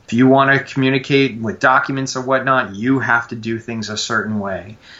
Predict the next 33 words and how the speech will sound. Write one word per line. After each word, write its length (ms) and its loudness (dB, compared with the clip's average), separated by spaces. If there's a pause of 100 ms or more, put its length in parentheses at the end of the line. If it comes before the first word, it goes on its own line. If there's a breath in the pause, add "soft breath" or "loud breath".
(160 loud breath)
And 100 2
I 100 4
think 260 2
firms 400 4
are 120 4
realizing 680 4
that 300 0
in 260 -6
order 260 0
to 160 -6
stay 240 -2
up 160 0
to 80 -12
date, 420 0
be 120 0
in 80 0
the 80 0
current 360 2
times 800 2 (240 soft breath)
with 280 -4
clients, 600 -2
they 240 -2
have 240 0
no 300 -4
choice 640 -6
but 260 -2
to 140 -6
have 480 0
some 320 -2
form 260 -4
of 100 -8
custom 400 -4
solution. 720 -2